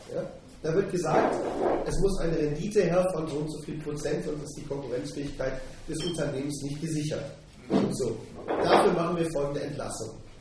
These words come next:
Dann stellt sich die Gewerkschaft hin, rechnet vor. Weniger Entlassungen, Lohnverzicht von denen, die verbleiben. Und wenn wir, äh, sozusagen, ähm, dann auch noch mehr arbeiten mit denen, die weniger Lohn bekommen,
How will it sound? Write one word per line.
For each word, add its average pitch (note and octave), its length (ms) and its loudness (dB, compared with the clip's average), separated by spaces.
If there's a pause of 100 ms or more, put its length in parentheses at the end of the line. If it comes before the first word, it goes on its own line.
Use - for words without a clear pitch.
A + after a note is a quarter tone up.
(260)
Dann D3+ 120 -2
stellt F3 300 6
sich F3 120 -4
die E3+ 120 -2
Gewerkschaft F3+ 460 2
hin, D#3 240 2
rechnet D#3 360 2 (120)
vor. A2 280 -2 (320)
Weniger G3 420 2
Entlassungen, D3+ 580 0 (560)
Lohnverzicht F#3+ 880 4
von E3 160 2
denen, E3+ 320 4
die E3 120 -2
verbleiben. A2 540 -4 (600)
Und G#3+ 340 4
wenn F#3 240 4
wir, E3+ 300 4
äh, D3 360 4
sozusagen, C#3 720 -2 (500)
ähm, C#3 500 0 (640)
dann E3+ 200 4
auch E3 160 0
noch E3 200 0
mehr F3 180 2
arbeiten C#3 500 -2
mit A#2+ 140 -4
denen, A2 320 -4
die C3 240 -8
weniger B2 280 -6
Lohn G#2 260 -4
bekommen, G#2 360 -6